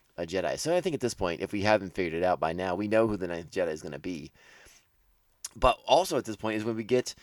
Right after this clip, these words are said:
we go back up to the temple, and the, the robot that is there of, that is, um, M-, uh, Margrave Yaro, Yaro's sort of, uh, um, I don't know, servant droid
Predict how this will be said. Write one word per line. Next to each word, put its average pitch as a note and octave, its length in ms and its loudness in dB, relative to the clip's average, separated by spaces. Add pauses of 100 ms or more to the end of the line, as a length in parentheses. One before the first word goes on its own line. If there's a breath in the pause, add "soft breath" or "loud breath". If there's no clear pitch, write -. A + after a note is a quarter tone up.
(280 loud breath)
we A2+ 80 -6
go C#3 160 6
back C#3 260 6
up D3+ 200 2 (140)
to D3 340 4
the C3 100 -4
temple, C3 580 4 (400 soft breath)
and C3 400 2
the, B2+ 380 4
the A#2+ 120 2
robot C#3 460 4 (240)
that A2 160 2
is G#2+ 140 -4
there G#2+ 420 6
of, F#2+ 380 0 (120)
that G2+ 240 0
is, G2 180 -4
um, F#2+ 360 0 (680 loud breath)
M-, D3+ 80 -4
uh, C#3+ 160 4
Margrave D3+ 680 6 (200)
Yaro, B2 480 8
Yaro's A2 680 6 (220)
sort A#2+ 220 0
of, G2+ 180 -2
uh, F#2+ 280 2
um, F2 320 -2 (880)
I G#2 80 2
don't G2 80 -2
know, D#2+ 100 -2
servant G#2+ 360 -2
droid E2+ 320 0